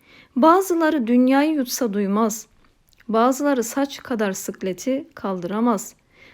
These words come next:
Hatta söner ve ölür. Madem öyledir, hazar et, dikkatle bas. Batmaktan kork, bir lokma, bir tane,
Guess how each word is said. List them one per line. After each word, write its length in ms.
Hatta 520
söner 500
ve 100
ölür. 420
Madem 480
öyledir, 680
hazar 480
et, 300
dikkatle 640
bas. 320
Batmaktan 880
kork, 440
bir 180
lokma, 760
bir 240
tane, 580